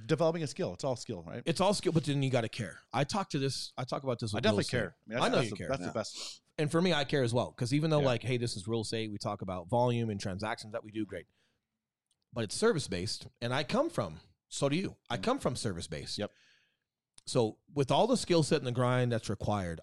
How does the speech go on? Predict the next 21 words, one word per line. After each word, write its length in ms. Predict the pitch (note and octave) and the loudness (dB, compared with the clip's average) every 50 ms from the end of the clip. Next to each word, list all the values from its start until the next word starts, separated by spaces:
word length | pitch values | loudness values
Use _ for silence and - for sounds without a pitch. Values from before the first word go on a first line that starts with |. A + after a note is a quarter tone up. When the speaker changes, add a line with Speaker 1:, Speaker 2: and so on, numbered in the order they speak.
| - | -4
Speaker 2:
I 120 | G#2 G#2+ A2 | -2 -2 -2
still 380 | - - - - C#3+ D3 E3+ | -2 -2 0 2 4 4 4
feel 220 | D#3+ - - A#2+ G#2+ | 2 0 -2 -2 -2
like 460 | G#2 F#2 F2 E2+ E2+ - - - - _ - | -2 -4 -6 -8 -10 -14 -18 -20 -18 _ -8
I've 100 | G#2 G#2 | -6 -4
got 180 | F#2+ G#2+ G#2 | -4 -4 -4
an 120 | F#2 F#2+ - | -4 -6 -6
intimate 480 | A2 G#2+ - - A2 G2 G2 F#2+ F2+ - _ _ _ _ _ _ _ _ _ _ _ _ _ _ _ _ _ - - - - | -6 -6 -4 -4 -4 -4 -4 -4 -6 -8 _ _ _ _ _ _ _ _ _ _ _ _ _ _ _ _ _ -20 -12 -6 -6
relationship, 640 | G#2+ F#2+ F#2 G2+ G#2 - B2+ A#2+ - D3 D#3 - | -4 -2 -2 -4 -4 -4 -4 -2 -2 -2 -2 -2
and 80 | B2 A2 | -4 -4
I've 140 | G2 F#2 F2 | -6 -6 -6
got, 300 | - F#2+ F#2 F2+ D#2+ - _ _ _ _ - | -4 -4 -4 -4 -4 -6 _ _ _ _ -14
and 100 | A2 - - - | -14 -8 -6 -4
I've 140 | A2+ G2 | -4 -2
gotten 280 | - A#2+ A2+ - A2 A2 | -2 -4 -4 -2 -2 -2
really 360 | G#2 G#2+ G#2+ A2 G#2+ G2+ F#2+ F#2 - _ _ _ _ _ _ _ - G#2+ - | -2 0 0 0 0 -2 -4 -6 -12 _ _ _ _ _ _ _ -20 -10 -6
good 300 | - G#2 A2 C3 C#3 C3 - - _ _ _ _ _ _ _ | -2 0 2 2 0 -2 -6 -12 _ _ _ _ _ _ _
at 240 | G#2+ G2+ F2+ - - | -6 -4 -4 -6 -6
soft 360 | - - - - A2+ A2 - - | -6 -4 0 2 2 2 0 0
skills 360 | - - D#3 E3+ F#3+ - - - _ _ _ _ - | 0 2 2 2 2 0 -6 -12 _ _ _ _ -8
Speaker 1:
Yeah. 180 | G#2 G2+ F2+ | -6 -6 -6